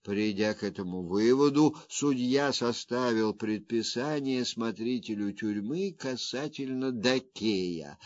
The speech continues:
Староста Фан взял предписание и отправился с ним за арестованным. Когда Дакея привели, судья Ди сразу понял,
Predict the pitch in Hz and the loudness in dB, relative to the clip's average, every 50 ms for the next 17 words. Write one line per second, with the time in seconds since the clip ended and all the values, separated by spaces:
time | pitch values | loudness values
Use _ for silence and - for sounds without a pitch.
0 | - - - - - - - 127 127 131 123 120 117 - - 127 120 110 - 107 | -20 -14 -8 -6 -4 0 4 4 6 6 4 2 0 0 0 -2 -2 0 0 2
1 | 110 123 135 139 135 127 110 101 101 113 117 117 117 113 - 104 104 101 101 - | 2 2 2 2 0 -2 -2 0 0 0 2 2 0 -2 -2 -4 -6 -6 -4 -2
2 | 117 110 98 - 110 117 135 156 165 170 175 175 170 170 170 165 175 185 196 190 | -2 -2 -2 -2 -4 -4 -2 -2 -2 -2 -2 -2 0 0 2 4 4 4 2 0
3 | 180 180 - - 156 143 151 160 175 180 180 175 180 175 156 - - 160 160 - | -2 -6 -10 -10 -8 -4 -4 -2 -2 -2 -2 0 0 -2 -2 -2 -4 -4 -4 -4
4 | - 117 123 135 147 147 131 135 131 131 127 127 131 123 - - - - 104 104 | -4 -4 -4 -4 -2 -2 0 2 2 2 2 2 0 -2 -2 -6 -6 -2 0 2
5 | 104 101 95 98 101 101 98 95 98 98 98 90 - - - - - - 135 139 | 2 2 2 0 0 0 -2 -2 -2 -2 -4 -4 -8 -12 -16 -14 -2 2 4 6
6 | 139 135 127 120 135 139 131 113 120 117 117 - 117 110 104 101 101 101 90 98 | 6 6 6 6 6 6 6 6 4 2 2 2 0 2 2 2 0 -2 -4 -4
7 | 98 92 98 92 90 98 110 123 151 165 156 - - - - - 160 160 143 123 | -4 -4 -4 -2 -2 0 0 0 0 -2 -4 -10 -6 -2 2 4 4 4 4 6
8 | 123 127 143 151 151 143 127 131 151 165 165 - - 135 135 151 156 160 147 143 | 6 8 8 8 8 6 4 2 0 2 2 2 4 4 6 6 6 6 6 4
9 | 151 143 - - 127 143 160 165 175 180 202 208 208 196 160 | 4 2 4 6 10 12 12 12 12 10 8 8 6 6 4